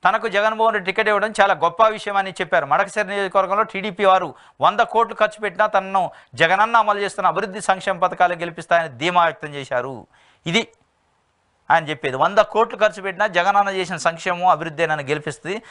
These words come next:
దాంట్లో డౌట్ లేదు అని చెప్పి ఆయన చెప్తుండు. ఇది బాబు దురహంకారం మరోసారి బహిర్గతం. పేదలు, దళితులు అంటే చంద్రబాబు చాలా అలుసు, తరచూ వారిని వేలం చేస్తూ నా బాబు. ఎస్సీలుగా పుట్టాలని ఎవరైనా కోరుకుంటారా అంటూ హేళన, లోక-,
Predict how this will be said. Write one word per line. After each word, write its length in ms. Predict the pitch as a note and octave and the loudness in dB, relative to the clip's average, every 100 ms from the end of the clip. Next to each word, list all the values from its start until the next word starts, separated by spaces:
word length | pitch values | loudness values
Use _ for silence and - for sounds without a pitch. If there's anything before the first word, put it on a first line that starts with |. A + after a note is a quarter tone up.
| - C3+ | -4 2
దాంట్లో 240 | D3 C3+ | 2 0
డౌట్ 340 | B2 D#3 F3+ | 0 0 0
లేదు 360 | E3+ D#3+ D3 B2+ - _ | -6 -6 -6 -12 -16 _
అని 160 | C#3 C#3+ | -4 -2
చెప్పి 180 | C#3 C#3 | -2 0
ఆయన 140 | C3+ C3 | 0 -4
చెప్తుండు. 400 | B2+ C3+ D3+ A3 - - - - - _ _ _ _ _ _ _ _ - | -8 -10 -10 -12 -16 -14 -10 -10 -12 _ _ _ _ _ _ _ _ -6
ఇది 140 | D3 | -2
బాబు 400 | C3 D#3 G#3 A#3+ | 4 6 6 2
దురహంకారం 680 | G#3+ A3+ A3 A#3 A#3 A3 A3 | -2 2 4 4 2 2 2
మరోసారి 440 | G3+ A3+ A3 A3+ G#3+ | 2 2 2 0 2
బహిర్గతం. 600 | F#3 A#3 G3+ A3 F#3 A#2+ _ _ _ F#3 | 0 0 0 0 0 -4 _ _ _ -2
పేదలు, 360 | A3 A#3 A3+ | 0 2 0
దళితులు 460 | G#3+ G#3+ A3+ A#3 A3 | 2 0 0 0 0
అంటే 180 | A3 G#3+ | 0 -2
చంద్రబాబు 480 | G#3 G#3 A3 G#3+ - G3+ | 0 2 2 0 0 2
చాలా 160 | G3 | 2
అలుసు, 340 | G3 - F#3+ - _ - | 2 -2 -10 -12 _ 0
తరచూ 320 | F3 G3+ B3 | 0 0 0
వారిని 280 | A3+ G#3 G#3 | 2 2 0
వేలం 300 | G3+ A3+ A3 | 0 0 -2
చేస్తూ 420 | G#3+ - A3 E3+ - _ _ _ - | -4 -6 -8 -8 -12 _ _ _ -2
నా 120 | F#3+ | 2
బాబు. 420 | D#3+ G3+ F#3 B2 _ - | 4 4 4 -6 _ -10
ఎస్సీలుగా 420 | E3 A#3+ A#3+ A3+ | -8 -4 0 2
పుట్టాలని 540 | A3+ A3 A3 G#3+ G#3 G3+ | 2 0 2 2 2 0
ఎవరైనా 320 | G3+ G#3 F#3+ | 2 2 0
కోరుకుంటారా 640 | - A3 A3 G#3+ G#3 G3+ | 0 0 0 0 2 4
అంటూ 180 | G3 F3+ | 0 -2
హేళన, 420 | E3 F#3+ F#3+ A#3 - - - | 0 0 2 0 -2 -20 -12
లోక-, 460 | C3 F#3+ A3 A3+ | 0 0 2 0